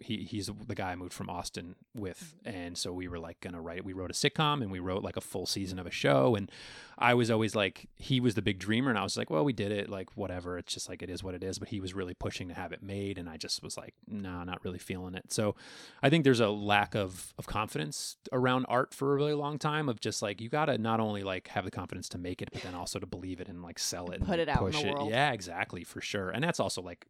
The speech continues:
Speaker 1: writing a fucking show is, like, not like what I do now where I can create something and post it on Instagram. Like, a show, you gotta have that fucking made, and there's money and people and all this stuff. And it was just like, it was already like, "That's too big. I don't wanna do that." So it's just like,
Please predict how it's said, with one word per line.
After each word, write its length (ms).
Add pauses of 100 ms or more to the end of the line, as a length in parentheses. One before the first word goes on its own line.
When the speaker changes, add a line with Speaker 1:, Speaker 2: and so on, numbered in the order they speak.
(100)
Speaker 1:
writing 200
a 40
fucking 280
show 280
is, 120
like, 200 (440)
not 240
like 120
what 120
I 100
do 140
now 240
where 100
I 60
can 180 (300)
create 320
something 240
and 80
post 240
it 60
on 100
Instagram. 440
Like, 120
a 40
show, 280
you 80
gotta 180
have 80
that 160
fucking 380
made, 320
and 80
there's 160
money 400
and 120
people 320
and 80
all 120
this 80
stuff. 240
And 80
it 20
was 100
just 160
like, 180
it 440
was 100
already 220
like, 200
"That's 260
too 100
big. 300
I 60
don't 120
wanna 200
do 180
that." 260
So 160
it's 120
just 140
like, 200